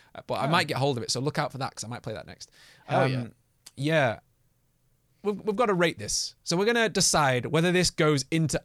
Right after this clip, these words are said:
Speaker 1: our alpha bureaucratic burrito classic section.
Speaker 2: You nearly said McClassic, didn't you?
Speaker 1: I nearly said McClassic. It was really
Speaker 2: <laughs>
Speaker 1: hard not to. So, Jordan, it's the moment of truth. Is this game an A B C?
Speaker 2: I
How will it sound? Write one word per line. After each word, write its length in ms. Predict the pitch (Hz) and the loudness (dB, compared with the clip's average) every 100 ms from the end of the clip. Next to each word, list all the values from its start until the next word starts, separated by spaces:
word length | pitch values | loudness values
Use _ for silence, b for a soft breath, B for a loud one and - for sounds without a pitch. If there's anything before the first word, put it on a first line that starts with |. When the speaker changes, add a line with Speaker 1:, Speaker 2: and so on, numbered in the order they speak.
| - | -2
Speaker 1:
our 360 | 165 127 92 - _ _ _ _ - | 0 0 -4 -14 _ _ _ _ 0
alpha 340 | 175 202 226 | 2 4 2
bureaucratic 720 | 165 175 170 156 120 - - _ _ _ _ - | 2 4 4 2 -4 -6 -12 _ _ _ _ -4
burrito 480 | 139 151 151 135 135 | 0 0 -2 -6 -8
classic 600 | - 131 123 - - - _ _ _ _ | -10 -8 -6 -8 -12 -20 _ _ _ _
section. 220 | - 135 | -6 -4
Speaker 2:
You 60 | 127 | -2
nearly 120 | 117 | -4
said 200 | 117 123 | -4 -4
McClassic, 560 | 120 127 139 135 139 - | -6 -8 -6 -6 -8 -10
didn't 180 | 131 120 | -10 -4
you? 60 | |
Speaker 1:
I 80 | 135 | -2
nearly 380 | 131 160 180 156 | 0 2 4 4
said 220 | - 147 | 4 4
McClassic. 640 | 131 135 - 123 - - | 2 0 0 -2 -2 -6
It 60 | 113 | -4
was 180 | 120 120 | -2 2
really 300 | 139 170 165 | 4 6 6
Speaker 2:
<laughs> 100 | 165 | 4
Speaker 1:
hard 160 | 139 135 | 4 2
not 180 | 135 - | 0 0
to. 200 | - 104 B B 233 - 233 - _ | 0 -2 B B -12 -8 -8 -10 _
So, 140 | - | -6
Jordan, 280 | 139 202 185 | 2 4 4
it's 100 | 151 | 2
the 80 | 185 | 2
moment 280 | 220 208 170 | 4 4 0
of 80 | |
truth. 520 | - 185 156 - - - _ _ _ _ _ | 0 2 2 0 -10 -20 _ _ _ _ _
Is 180 | 160 185 | -2 0
this 240 | 160 208 - | 0 0 -2
game 340 | 156 196 117 _ _ _ _ _ _ _ | -6 -6 -8 _ _ _ _ _ _ _
an 100 | 135 127 | -6 -2
A 160 | 143 | -2
B 180 | 139 143 | -4 -4
C? 300 | - 139 147 _ _ b b b b b _ _ | -4 -4 -8 _ _ b b b b b _ _
Speaker 2:
I 440 | 208 240 233 196 | -4 -2 0 -2